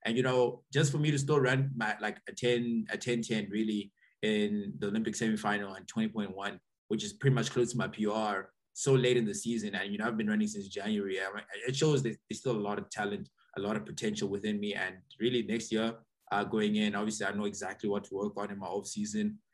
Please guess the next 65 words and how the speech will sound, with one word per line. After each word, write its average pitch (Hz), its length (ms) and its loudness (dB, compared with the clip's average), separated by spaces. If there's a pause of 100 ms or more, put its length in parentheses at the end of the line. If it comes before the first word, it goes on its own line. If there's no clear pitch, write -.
(180)
And, 101 420 2
you 107 80 -2
know, 113 60 2
I'm 156 100 4
looking 147 220 4
forward 135 240 4
to 123 100 2
everything. 110 320 -4
So 110 160 -2
I 107 160 2
would 131 120 2
say 165 120 2
it's 143 120 2
a 127 40 -6
successful 123 500 -4
season 110 280 -2
'cause 104 280 -8
to 104 60 -14
make 135 280 0 (180)
two 151 120 2
semifinals, 131 720 4 (360)
ranked, 120 400 2
uh, 107 180 2
tenth 127 420 0
in 117 120 0
the 107 80 0
two 123 160 -4
hundred, 117 400 2
fourteenth 113 440 0
in 104 60 -8
the 101 100 -4
hundred, 110 420 0 (420)
and, 101 320 0
you 107 80 0
know, 107 220 2
just, 123 260 -2 (400)
just 135 200 6
doing 127 200 4
that 117 140 2
is 107 80 -2
something 113 240 0
special. 107 340 -2
I - 20 -6
can't 117 220 -2
say, 110 220 2
I 95 100 -4
can't 139 280 4
overlook 113 400 2
that 101 100 -2
and 95 120 -6
say, - 120 -10
"Ah, - 300 -10
I 95 40 -4
want 113 200 -2
you 107 80 -2
to 95 60 -8
do 107 120 -2
more." 98 260 -2
I 87 60 -4
mean, 98 200 -8
I 98 40 -2
already 123 200 4
did 104 220 -2
a 95 60 -6
lot. 95 280 -6